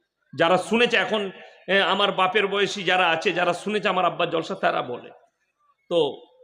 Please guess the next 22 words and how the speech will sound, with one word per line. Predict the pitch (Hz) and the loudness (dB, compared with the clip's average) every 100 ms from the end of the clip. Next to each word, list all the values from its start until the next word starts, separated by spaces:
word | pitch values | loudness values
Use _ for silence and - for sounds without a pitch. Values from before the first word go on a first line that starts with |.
| _ - | _ -2
যাই | 214 233 | 2 4
হোক, | 196 226 - - - - - - _ _ _ _ _ 880 _ _ _ _ _ _ _ _ _ - | 4 2 -4 -12 -16 -20 -20 -20 _ _ _ _ _ _ _ _ _ _ _ _ _ _ _ -6
ফেরাউন | 170 196 254 294 247 | 2 6 6 6 4
বললে, | 285 277 | 4 4
"আলা | 269 254 262 | 4 4 4
রাব্বুকুমুল | 254 269 302 - 262 254 240 | 2 2 0 -2 0 0 2
আলা, | 196 208 180 | 2 2 2
আমি | 151 196 226 208 | 2 0 0 -2
হচ্ছি | 180 180 196 | -6 -8 -10
তোমাদের | 180 160 151 135 | -6 -4 -2 -4
রব।" | 123 110 - - _ _ _ _ _ _ _ _ _ _ _ _ | -4 -8 -12 -20 _ _ _ _ _ _ _ _ _ _ _ _
আল্লাহ | 139 151 165 170 - | -6 -4 -2 -4 -2
তাআলা | 139 151 196 | 0 0 -2
তাকে | 196 151 190 | -2 -4 -4
বেজ্জতির | 139 - 160 151 110 185 185 233 - | -8 0 2 2 0 -2 -2 -6 -6
সঙ্গে | 220 190 180 | -4 -4 -4
মৃত্যু | 160 165 - 170 | -4 -6 -8 -6
দান | 151 147 | -4 -4
করেছিল, | 135 143 139 135 123 | -4 -8 -8 -8 -6
করেছিল | 147 165 - - | -4 -4 -6 -6
না | 170 | -6
করেনি? | - - - - - - | -4 -6 -8 -14 -20 -20